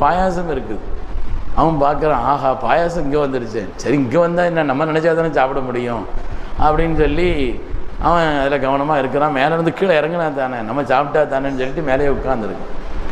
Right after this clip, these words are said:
கொஞ்ச நேரத்துல பார்த்தா ஒரு திருட்டு கூட்டம் வந்துருச்சு. திருட்டு கூட்டாங்க வந்த உடனே சமைச்சவங்க எல்லாத்தையும் அப்படி அப்படி போட்டுட்டு இவங்க ஓட ஆரம்பிச்சுட்டாங்க. ஓட ஆரம்பிச்சு அவனும் வந்து பார்க்குறான்னு என்ன இருக்குதுன்னு எல்லாத்தையும் திருடலான்னு பார்த்தா நல்ல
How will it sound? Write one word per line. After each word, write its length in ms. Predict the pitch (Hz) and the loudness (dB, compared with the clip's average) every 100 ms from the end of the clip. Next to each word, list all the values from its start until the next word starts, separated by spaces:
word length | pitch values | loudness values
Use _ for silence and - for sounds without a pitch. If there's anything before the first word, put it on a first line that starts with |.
| - - - | -2 0 4
கொஞ்ச 360 | 156 202 226 | 4 4 4
நேரத்துல 380 | 226 208 202 190 | 2 2 2 2
பார்த்தா 380 | 185 160 165 190 | 2 2 2 0
ஒரு 140 | 175 156 | -2 -2
திருட்டு 360 | 208 233 190 170 | 0 0 -2 -2
கூட்டம் 300 | 180 160 143 | -2 0 0
வந்துருச்சு. 500 | 113 - - - - - - - - - - - 208 | 0 -2 -2 -4 -6 -8 0 4 6 6 4 4 4
திருட்டு 260 | 254 196 196 | 4 2 2
கூட்டாங்க 400 | 190 180 185 175 165 | 2 2 2 2 0
வந்த 180 | 151 165 160 | 0 0 0
உடனே 340 | 135 131 117 117 110 - - | 0 -2 -4 -6 -6 -6 -2
சமைச்சவங்க 600 | 143 202 175 175 147 135 127 120 | 0 0 0 0 2 0 0 0
எல்லாத்தையும் 300 | 156 170 151 | -2 0 0
அப்படி 180 | 147 160 | 0 0
அப்படி 160 | 160 143 | 0 0
போட்டுட்டு 280 | 147 160 156 | -2 0 -2
இவங்க 220 | 143 123 | 0 2
ஓட 80 | 135 131 | 2 2
ஆரம்பிச்சுட்டாங்க. 540 | 113 98 - 95 - - - - - - - - - | -2 -6 -10 -8 -8 -10 -12 -14 -14 -14 -14 -8 0
ஓட 100 | 143 160 | 2 4
ஆரம்பிச்சு 300 | 147 147 151 139 | 2 0 0 0
அவனும் 200 | 143 156 | 0 -2
வந்து 140 | 151 127 | -2 0
பார்க்குறான்னு 460 | 135 135 135 135 | 0 0 -2 0
என்ன 180 | 120 147 | 0 0
இருக்குதுன்னு 380 | 131 135 135 127 | 0 0 0 2
எல்லாத்தையும் 340 | 127 135 131 147 | 2 2 2 0
திருடலான்னு 460 | 160 139 131 127 120 | 0 2 4 4 4
பார்த்தா 240 | 117 151 151 | 4 4 2
நல்ல 180 | 127 | 0